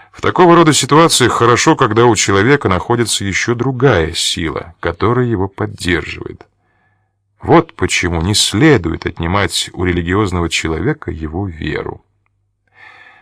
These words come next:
По этой же причине молодые люди не всегда самые надежные, хотя ничего нельзя сказать заранее.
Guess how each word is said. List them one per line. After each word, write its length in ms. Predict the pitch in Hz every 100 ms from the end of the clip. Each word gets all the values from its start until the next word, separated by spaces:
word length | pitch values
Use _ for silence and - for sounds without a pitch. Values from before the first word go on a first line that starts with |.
| _ _ _
По 100 | -
этой 280 | 101 165 185
же 140 | 156 170
причине 560 | 156 139 - 175 160
молодые 480 | 143 131 127 131 139
люди 320 | 120 156 139
не 180 | 135 123
всегда 460 | - - 98 90 147
самые 460 | - 135 139 139
надежные, 800 | 135 131 90 90 92 82 78 82 78
хотя 380 | - 82 92
ничего 600 | 87 101 160 - 107 90 139
нельзя 400 | 120 85 87 104
сказать 420 | - 80 82 78
заранее. 640 | 80 65 - 50 - -